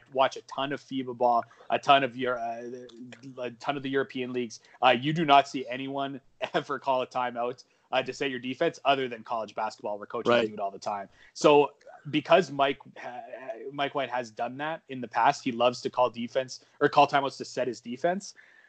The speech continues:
Speaker 1: Um, I, it, it makes me, you know, like, like, I, I think that he did what you did, but at the same time, I mean, I, I'm not entirely sure what happens. Um, I, I will say though, as a general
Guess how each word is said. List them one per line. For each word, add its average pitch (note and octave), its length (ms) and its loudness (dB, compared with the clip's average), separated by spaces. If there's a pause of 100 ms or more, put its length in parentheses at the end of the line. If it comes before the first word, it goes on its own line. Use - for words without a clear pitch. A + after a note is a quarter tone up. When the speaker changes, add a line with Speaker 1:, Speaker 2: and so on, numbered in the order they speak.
(160)
Speaker 1:
Um, A#2+ 520 2
I, - 140 -4
it, D3 420 -4
it D#3+ 120 4
makes D#3 240 -2
me, C#3+ 80 -4
you C3 160 -4
know, B2+ 140 0
like, A#2 200 -4 (140)
like, C#3+ 240 0
I, C#3 180 2
I C#3 80 4
think F#3+ 300 0
that E3 100 0
he C#3+ 80 -10
did C3 160 -4
what B2 100 -12
you A#2+ 160 -10
did, A2+ 140 -12
but C3 80 -2
at B2 60 -6
the B2 60 -6
same C3 200 0
time, C3 260 2
I A#2 60 -4
mean, A#2 320 -8
I, A#2 200 0
I'm B2+ 80 6
not C3 140 4
entirely B2 360 -6
sure D3 180 -6
what C#3 80 -6
happens. D#3 460 -6 (320)
Um, A#2+ 320 -6 (200)
I, C#3 160 4
I C#3+ 120 4
will D#3+ 220 2
say D#3+ 240 -2
though, C#3 180 -2
as B2+ 100 -2
a B2 60 -12
general C3 600 -6